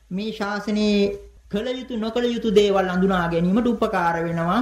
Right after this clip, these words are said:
අර කලින් කියාපු ආකාරයටම බුදු පියාණන් වහන්සේගෙන් පවා නින්දාව ලැබුවා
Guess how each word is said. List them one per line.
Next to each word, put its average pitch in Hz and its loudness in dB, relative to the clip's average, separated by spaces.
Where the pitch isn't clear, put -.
අර 202 -4
කලින් 190 0
කියාපු 180 0
ආකාරයටම 180 0
බුදු 185 2
පියාණන් 233 0
වහන්සේගෙන් 233 0
පවා 220 -10
නින්දාව 208 -4
ලැබුවා 151 -2